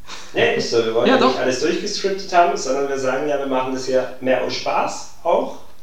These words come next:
Speaker 1: auch nicht aus finanziellen Gründen, sonst würden wir es anders aufbauen.
Speaker 2: Ja, ich würd sagen, wir machen hier Schluss und trinken dann einfach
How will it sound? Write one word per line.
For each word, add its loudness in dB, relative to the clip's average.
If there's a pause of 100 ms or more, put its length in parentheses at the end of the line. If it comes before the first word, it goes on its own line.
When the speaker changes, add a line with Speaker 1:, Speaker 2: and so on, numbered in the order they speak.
Speaker 1:
auch -2
nicht 0
aus 2
finanziellen -4
Gründen, -10
sonst -8
würden -4
wir -2
es -4
anders -2
aufbauen. -8 (160)
Speaker 2:
Ja, -2
ich -2
würd -6
sagen, -4
wir -6
machen -6
hier -10
Schluss -4
und -8
trinken -8
dann -8
einfach -8